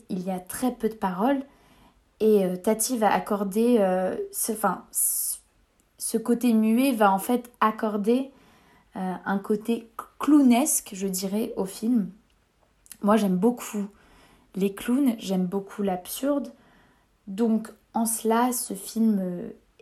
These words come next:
était réussi. Troisième élément intéressant, puisque c'est un film futuriste, euh,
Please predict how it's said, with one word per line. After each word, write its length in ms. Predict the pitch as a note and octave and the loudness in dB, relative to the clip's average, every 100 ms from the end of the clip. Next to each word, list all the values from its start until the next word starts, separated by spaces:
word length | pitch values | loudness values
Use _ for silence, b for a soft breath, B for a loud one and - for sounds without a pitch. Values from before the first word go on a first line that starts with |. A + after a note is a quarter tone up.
| F3 | -14
était 640 | F3+ - G3 F#3 F3 E3 E3 - | -14 -6 -4 -2 -6 -8 -10 4
réussi. 560 | A#3 F#3 - A3 F#4 b b b b b b b b _ | 4 6 2 0 -2 b b b b b b b b _
Troisième 480 | - - C4+ C#4 B3 | -4 2 4 4 2
élément 400 | A#3 A3 A#3 C4+ | 2 2 2 2
intéressant, 600 | G#3+ G3+ F#3 G3 - D#4+ | 0 -2 -4 -2 -2 -4
puisque 360 | - A3+ - A#3 | -6 -6 -4 -4
c'est 260 | A3 A3+ G#3+ | -4 -4 -4
un 100 | G3+ | -4
film 400 | - - A#3+ G#3 | -6 -2 -2 -2
futuriste, 1080 | - - G3 - G#3 B3+ C#4+ - - - - b b b b b b _ | -6 -16 -14 -4 -2 -2 -6 -8 -10 -20 -20 b b b b b b _
euh, 40 | - | -20